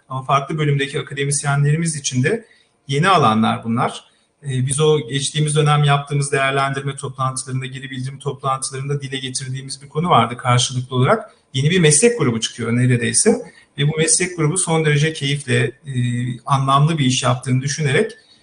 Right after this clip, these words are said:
e, fedakarca çalışıyor. O yüzden bütün akademisyenlerimize, ders sorumlularına tekrar teşekkür ediyoruz. Öğrencilerle farklı bir düzeyde, düzlemde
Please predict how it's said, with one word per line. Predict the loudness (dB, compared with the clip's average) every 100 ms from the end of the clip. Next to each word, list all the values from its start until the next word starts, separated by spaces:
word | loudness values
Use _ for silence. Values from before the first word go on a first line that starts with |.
| _ -8
e, | -4 0
fedakarca | 2 6 6 8 8 8 6 4 2
çalışıyor. | -2 -2 -2 -2 0 -2
O | -4 _ _ -6
yüzden | 2 4 4
bütün | 2 0
akademisyenlerimize, | 0 2 2 2 0 0 2 4 4 2
ders | 2 2 0
sorumlularına | 0 2 2 2
tekrar | -2 -6 0 -2 -2
teşekkür | -6 -6 -6 -4
ediyoruz. | -4 -4 -6 -10 _ _ _
Öğrencilerle | 2 6 6 4 2 0 0
farklı | 0 4 4 2 -2
bir | 0
düzeyde, | 2 2 2 2 -2 0
düzlemde | -6 -2 2 2 2 0